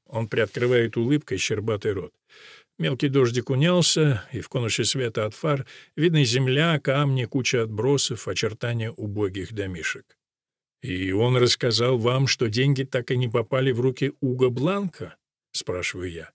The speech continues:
"Он поклялся, что был против, что пытался отговорить товарища от этой подлой выходки", — говорит Майта. Он наворотил передо мной горы лжи и возложил всю ответственность за нее на однопартийцев.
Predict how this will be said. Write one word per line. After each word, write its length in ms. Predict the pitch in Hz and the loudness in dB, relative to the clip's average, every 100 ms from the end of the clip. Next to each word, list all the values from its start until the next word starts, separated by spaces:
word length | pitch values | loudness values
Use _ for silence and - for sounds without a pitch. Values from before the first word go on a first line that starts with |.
| _ _ _ _ _ _ _ _ - | _ _ _ _ _ _ _ _ -6
"Он 200 | 180 160 | 0 4
поклялся, 540 | 175 170 180 156 165 | 4 6 4 4 2
что 160 | - 160 | 2 2
был 220 | 156 147 | 2 2
против, 500 | 185 175 - - - - | 4 2 2 -4 -10 -12
что 240 | - 135 | -6 -4
пытался 500 | 123 147 143 131 151 | -4 -2 0 2 2
отговорить 480 | 135 143 151 156 120 | 2 2 4 2 2
товарища 520 | 135 135 131 113 - | 2 4 2 0 0
от 120 | 131 | -2
этой 220 | 143 131 123 | -2 -2 -2
подлой 320 | 156 127 135 | -2 -2 0
выходки", — 540 | 143 123 113 - 110 _ - | 0 -2 -6 -8 -20 _ -4
говорит 360 | 110 107 107 | 0 0 -2
Майта. 420 | 113 95 82 98 - _ _ - - - | -4 -6 -8 -12 -16 _ _ -20 -14 2
Он 160 | 170 | 6
наворотил 480 | 180 180 185 220 180 | 8 8 8 8 6
передо 280 | 170 160 170 | 6 4 4
мной 200 | 170 160 | 2 2
горы 300 | 135 175 165 | 4 4 4
лжи 400 | 156 123 165 202 | 2 2 2 4
и 200 | 185 139 | 4 4
возложил 540 | 143 139 156 156 170 | 2 2 2 2 2
всю 200 | 139 175 | 2 2
ответственность 680 | 160 160 180 160 - 151 135 | 0 0 -2 -2 2 4 4
за 100 | 151 | 4
нее 260 | 151 147 139 | 4 4 2
на 160 | 143 143 | 2 2
однопартийцев. 920 | 139 131 151 143 170 110 95 - | 0 0 -2 0 -2 -2 -6 -8